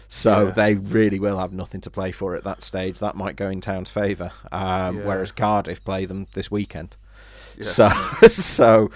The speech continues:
Speaker 1: you know, we, we're speculating. We'll see how those results go. We, we know that shocks can happen, uh, and it could well be that we're sitting here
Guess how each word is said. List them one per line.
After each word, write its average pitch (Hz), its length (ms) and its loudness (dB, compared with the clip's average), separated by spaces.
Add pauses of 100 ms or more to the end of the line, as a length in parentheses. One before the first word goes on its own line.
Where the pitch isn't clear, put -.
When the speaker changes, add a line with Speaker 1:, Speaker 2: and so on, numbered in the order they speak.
(400)
Speaker 1:
you 139 100 -2
know, 135 160 6
we, 127 160 0
we're 131 120 -6
speculating. 120 760 -4
We'll 120 100 -2
see 117 160 -6
how 113 100 -2
those 110 240 -6
results 107 300 -12
go. 104 240 -6
We, 104 200 -6 (100)
we 104 160 -6
know 104 180 -2
that 95 160 -8 (160)
shocks - 380 -6
can 95 120 -10
happen, 90 380 -10 (160)
uh, 92 300 -4
and 92 100 -10
it 98 100 -10
could 95 140 -8
well 98 160 -6
be 98 180 -8
that 92 140 -12
we're 90 60 -12
sitting - 320 -10
here 95 320 -8